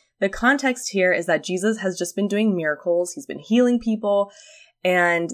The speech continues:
the story of the woman who anointed him with oil happens right before this one, like I just mentioned, and he tells that woman to go in peace. So I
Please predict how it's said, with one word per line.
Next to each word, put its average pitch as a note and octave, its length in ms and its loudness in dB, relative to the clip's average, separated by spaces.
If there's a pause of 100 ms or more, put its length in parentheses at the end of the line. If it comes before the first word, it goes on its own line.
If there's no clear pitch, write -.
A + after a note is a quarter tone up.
the F3 80 2
story F3+ 380 4
of F#3 80 4
the F3 80 0
woman E3+ 220 0
who F3 120 -4
anointed F#3+ 460 0
him G#3 140 0
with G3 200 -2
oil D#3+ 300 4
happens D3+ 480 -6
right D#3+ 400 2
before E3+ 380 0
this D3+ 240 -6
one, D3 200 -6
like C#3+ 200 -10
I D#3+ 60 -2
just E3+ 220 -8
mentioned, C#3 480 -8 (540)
and E3+ 320 2
he G3+ 220 -2
tells G#3 260 0
that F3+ 180 2
woman E3 260 -4
to E3+ 120 -6
go D3 280 0
in C#3+ 140 -2
peace. - 320 -12
So - 360 -2 (200)
I D#3+ 460 -2